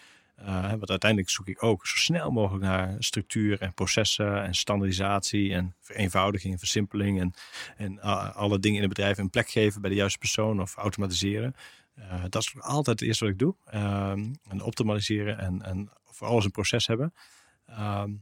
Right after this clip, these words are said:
en als dat allemaal in die processen en die structuur zit, dan zoek je ook andere mensen erbij die ook daar weer van houden. Dus ik zeg altijd, met de mensen met wie je begint, zijn niet de mensen met wie je eindigt.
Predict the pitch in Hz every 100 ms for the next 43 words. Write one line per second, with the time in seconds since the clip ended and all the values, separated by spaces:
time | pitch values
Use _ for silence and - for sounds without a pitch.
0 | _ _ 104 110 117 120 - 123 139 127
1 | 113 110 - 104 - 135 110 98 - -
2 | 127 117 113 104 - 131 107 110 104 90
3 | 131 - 135 135 156 180 - 110 107 104
4 | 95 104 107 95 92 92 95 131 139 98
5 | 92 - 104 98 98 98 95 104 101 92
6 | 90 101 95 95 123 101 - 95 101 95
7 | 92 98 95 92 92 110 185 247 -